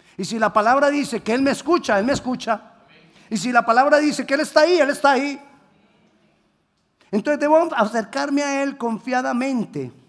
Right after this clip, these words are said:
para alcanzar misericordia. ¿Cuántos quieren que la misericordia de Dios nos cubra?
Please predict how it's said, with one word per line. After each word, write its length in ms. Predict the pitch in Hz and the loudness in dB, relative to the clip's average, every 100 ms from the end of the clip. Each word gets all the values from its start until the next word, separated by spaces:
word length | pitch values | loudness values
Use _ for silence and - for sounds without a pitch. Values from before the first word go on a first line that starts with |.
| _ _ _ _ _ _ _ _ _ _ _ - | _ _ _ _ _ _ _ _ _ _ _ -6
para 240 | 151 143 | -4 -2
alcanzar 880 | 143 139 147 135 - 233 - _ _ _ _ _ | -6 -8 -10 -8 -6 -8 -10 _ _ _ _ _
misericordia. 760 | 127 - 120 110 - 95 _ _ _ _ _ _ _ _ _ _ _ | -18 -18 -18 -20 -20 -20 _ _ _ _ _ _ _ _ _ _ _
¿Cuántos 300 | 175 170 175 | -8 -6 -8
quieren 280 | - 175 165 160 - _ | -8 -6 -8 -10 -20 _
que 120 | 175 | -10
la 120 | 147 | -8
misericordia 760 | 147 143 160 147 151 180 160 160 | -8 -10 -10 -12 -12 -14 -12 -12
de 100 | 143 | -12
Dios 180 | 135 143 | -14 -14
nos 200 | 139 - | -14 -16
cubra? 420 | 139 131 127 107 | -16 -16 -18 -20